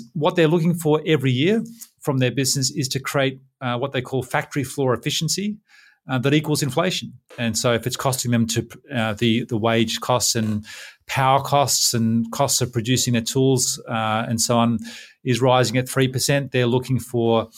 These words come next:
uh, three percent productivity, uh, to basically offset that. And they've got a very good record of doing that. And that might come from, uh, retraining staff to get a bit more productive. It might be introducing more modern equipment that can be more productive.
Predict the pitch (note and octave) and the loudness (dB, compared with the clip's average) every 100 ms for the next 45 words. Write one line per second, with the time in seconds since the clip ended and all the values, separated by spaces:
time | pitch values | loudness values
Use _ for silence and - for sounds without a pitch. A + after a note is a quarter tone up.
0 | - - - - B2 A#2 A2 - C3 B2+ | -20 -20 -20 -12 -4 -2 -2 0 0 2
1 | - B2 - C#3 B2+ - D#3+ A3+ G#3+ - | 0 0 0 -2 0 0 2 2 2 -2
2 | - - B2 A#2 B2+ B2+ B2 A#2 B2+ A#2 | -16 -6 -4 -2 0 2 0 0 0 0
3 | - B2 A2+ G#2+ A2 C#3 E3+ E3+ E3+ D#3+ | 0 0 -2 -4 -4 -4 -2 0 2 4
4 | E3 E3 D#3 B2+ C3+ C3 B2 G#2+ A#2 B2 | 4 6 4 2 0 2 0 2 2 2
5 | A#2 G#2+ A#2 - - - - A#2+ B2 B2+ | 2 -2 -6 -16 -20 -12 -2 2 4 4
6 | A#2+ A#2 A#2+ A#2 A2+ A#2 A2+ A2+ G2+ - | 2 2 0 0 2 2 4 2 0 -4
7 | B2 B2 C#3 C3+ C3+ C3+ C3 D3 C3 C3 | -2 2 0 2 0 2 0 2 2 2
8 | C#3+ C3+ C3+ C3+ B2 C3 C3 B2+ B2+ G#2+ | 2 2 2 0 0 2 2 2 -2 -2
9 | B2+ C3 B2 A#2+ A#2 A#2 D3 A#2+ A2+ B2 | -4 -2 0 0 0 -2 -2 -6 -2 -2
10 | B2 A#2+ A#2 - - - C#3+ C3 A#2+ B2 | 0 -2 -4 -8 -18 -10 -2 0 2 0
11 | A#2 A2+ C#3+ C3+ B2+ B2+ B2+ A#2+ A#2 A#2+ | 0 -2 -2 0 -2 -4 -4 0 0 0
12 | A#2 A#2 A#2 B2 A#2 A2+ | 0 0 0 0 -2 -2